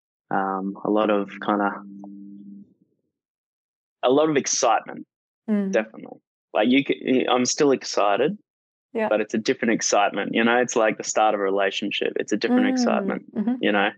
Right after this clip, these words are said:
Speaker 1: It's all like, "Whoa," you're, you're kind of shaking and, yeah. But now it's, it's kinda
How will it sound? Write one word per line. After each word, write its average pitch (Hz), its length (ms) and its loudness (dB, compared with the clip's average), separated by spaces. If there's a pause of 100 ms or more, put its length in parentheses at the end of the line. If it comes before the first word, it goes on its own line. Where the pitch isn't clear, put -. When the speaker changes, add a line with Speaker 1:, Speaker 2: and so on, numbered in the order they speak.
(520)
Speaker 1:
It's - 180 -4
all 101 160 4
like, 101 220 2
"Whoa," 226 720 2
you're, 127 280 0 (800)
you're 117 140 -4
kind 107 200 2
of 107 160 -2 (800)
shaking 110 720 2
and, 101 380 0
yeah. - 240 0 (400)
But - 100 -6
now 57 260 -2
it's, - 300 -8 (440)
it's - 360 -6 (120)
kinda 101 400 0